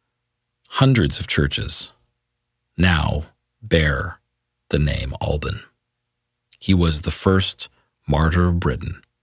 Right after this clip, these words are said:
and his martyrdom, his faithful death as a soldier of Christ, paved the way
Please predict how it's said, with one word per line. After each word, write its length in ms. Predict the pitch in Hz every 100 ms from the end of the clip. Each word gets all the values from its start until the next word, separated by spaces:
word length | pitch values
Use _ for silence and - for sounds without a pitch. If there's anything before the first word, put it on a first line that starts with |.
| _ _ _ _ _
and 160 | - 80
his 200 | 87 92
martyrdom, 680 | 117 113 120 87 55 - - _ _ _ _ _ _
his 440 | - 95 82 73 - - - - _
faithful 840 | - - 87 87 - 95 90 92 - _ _
death 360 | - 85 85 -
as 100 | 76
a 60 | 73
soldier 480 | - 80 80 -
of 140 | 92 92
Christ, 580 | - 90 - - - - _ _ _ _ _ _ _ _ -
paved 380 | - 92 92
the 100 | 113
way 380 | 113 65 55 -